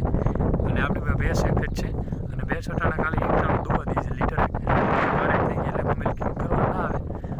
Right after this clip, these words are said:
આપણે ઓળખી જો વિયાય પોર, તો પોર તમને મિલ્કિંગ બતાડશો જરૂરથી, અથવા બીજી એક ગાય લેવાના છે, તો એનું પણ હું તમને અવશ્ય મિલ્કિંગ કરીને વીડિયો બનાવીશ જ. અને તમે આપણી ચેનલ પર નવા હોય તો સબસ્ક્રાઇબ કરજો, અને તમારો કોઈ સવાલ હોય તો મને જરૂરથી પૂછજો.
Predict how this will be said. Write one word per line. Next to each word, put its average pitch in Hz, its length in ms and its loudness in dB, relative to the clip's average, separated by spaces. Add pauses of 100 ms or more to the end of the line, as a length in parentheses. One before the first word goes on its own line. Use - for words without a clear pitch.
(100)
આપણે - 180 -6
ઓળખી 147 420 -6
જો 175 80 -4
વિયાય 165 420 -2
પોર, 143 220 -4 (520)
તો - 80 -4
પોર - 260 -2
તમને - 220 -4
મિલ્કિંગ - 400 -2
બતાડશો - 420 0
જરૂરથી, - 400 0
અથવા - 200 -2
બીજી 156 240 -4
એક 160 120 -6
ગાય 160 220 -2
લેવાના 160 340 -6
છે, - 140 -4 (560)
તો - 60 -2
એનું - 200 0
પણ - 100 4
હું - 140 0
તમને - 180 0
અવશ્ય 147 300 -6
મિલ્કિંગ - 380 -6
કરીને - 240 -4
વીડિયો - 440 -2
બનાવીશ 160 420 -6
જ. - 20 -4 (800)
અને 135 320 -2
તમે - 180 -2
આપણી 147 300 0
ચેનલ - 500 2
પર - 160 0
નવા - 120 4
હોય - 140 2
તો - 120 -6
સબસ્ક્રાઇબ - 440 0
કરજો, 175 200 -6
અને 175 140 0
તમારો 143 300 -6
કોઈ 139 180 -4
સવાલ 170 260 -4
હોય 151 160 -2
તો - 80 -4
મને - 180 -2
જરૂરથી 135 300 0
પૂછજો. - 480 0